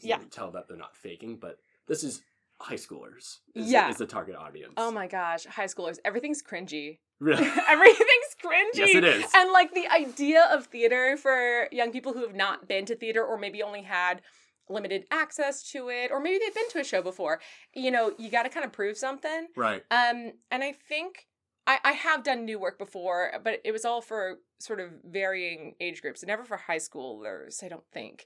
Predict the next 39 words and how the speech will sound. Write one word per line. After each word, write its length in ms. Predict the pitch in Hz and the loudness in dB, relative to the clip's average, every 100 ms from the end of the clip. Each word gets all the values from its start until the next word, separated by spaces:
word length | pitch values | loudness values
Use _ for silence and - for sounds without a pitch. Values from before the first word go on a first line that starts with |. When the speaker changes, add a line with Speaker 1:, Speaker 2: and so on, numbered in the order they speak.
| _ - | _ -18
Speaker 1:
Mm-hmm. 200 | 120 185 | -8 -4
Speaker 2:
Um, 420 | 196 180 180 - | -2 -2 -6 -12
so 340 | - 208 180 180 | -6 -2 -2 -4
for 200 | 175 165 | -8 -8
super 300 | - 294 277 | -6 -8 -8
young 200 | 254 240 | -8 -8
kids, 300 | 233 226 226 | -4 -4 -4
I've 100 | 190 | -6
done 140 | 180 165 | -8 -10
a 40 | |
tour 480 | - 254 233 226 220 | -10 -8 -4 -4 -4
that 120 | 185 | -6
went 160 | 190 185 | -6 -10
from 120 | 175 | -14
school 240 | - 175 | -14 -14
to 60 | - | -14
school, 480 | - 233 240 247 254 - | -12 -8 -8 -8 -10 -6
Speaker 1:
Right. 180 | 190 - - | -6 -8 -10
Speaker 2:
um, 580 | 208 202 196 190 185 185 | -6 -4 -4 -6 -10 -12
in 80 | 196 | -10
Northern 220 | 196 190 | -8 -8
California, 680 | 180 185 180 202 214 208 208 - | -10 -10 -10 -12 -8 -6 -6 -6
and 280 | 185 190 | -8 -6
then 440 | 196 190 190 190 190 - | -2 0 0 -2 -6 -8
I 300 | 196 190 175 | -8 -10 -12
did, 480 | 208 196 190 185 185 _ _ _ _ 196 | -12 -8 -6 -8 -10 _ _ _ _ -2
um, 260 | 196 190 | 0 0
a 60 | 185 | -4
production 400 | 190 196 190 196 | -4 -4 -4 -8
that 140 | 196 156 | -6 -6
was 120 | 185 | -10
for 100 | - | -10
middle 340 | 190 254 294 285 | -2 0 0 -2
schoolers 720 | - 285 277 285 285 285 - | -8 -10 -4 -4 -4 -6 -10
of 140 | 180 | -12
The 60 | 180 | -8
Giver. 380 | 185 190 269 359 _ 156 | -6 -4 -6 -8 _ -10
Speaker 1:
Okay. 220 | 156 143 143 | -8 -8 -4
Speaker 2:
Um, 640 | 220 214 202 196 196 196 | -2 0 0 0 -4 -10